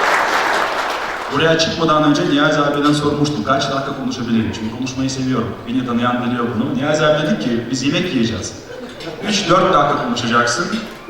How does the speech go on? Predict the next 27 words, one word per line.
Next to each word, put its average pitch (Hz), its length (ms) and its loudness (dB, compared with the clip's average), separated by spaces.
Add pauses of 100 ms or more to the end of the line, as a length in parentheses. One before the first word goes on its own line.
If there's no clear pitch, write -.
(100)
ve 139 120 -2
bitireceksin 151 580 2
dedi. 147 120 0
Onun 165 140 0
için 165 260 -4 (300)
o 160 120 0
kadar 165 280 4
çok 160 180 -2
konuşacaklarım 151 680 -2
vardı 190 260 4 (120)
ama - 300 -2 (560)
çok 180 200 -4
kısa 160 240 4
geçeceğim. - 440 0 (680)
Bugünlerde 175 440 -4
de 208 80 2
grubumuz 160 600 -2 (260)
söylediği 147 540 -2
gibi 135 300 0
otuz 135 280 -4
üç 165 120 -6
şirketten 127 540 -6
oluşan, 120 300 -2 (1500)
üç 165 200 -4
kıtada, 127 680 0 (760)
sekiz 147 580 -4
ülkede 113 480 -2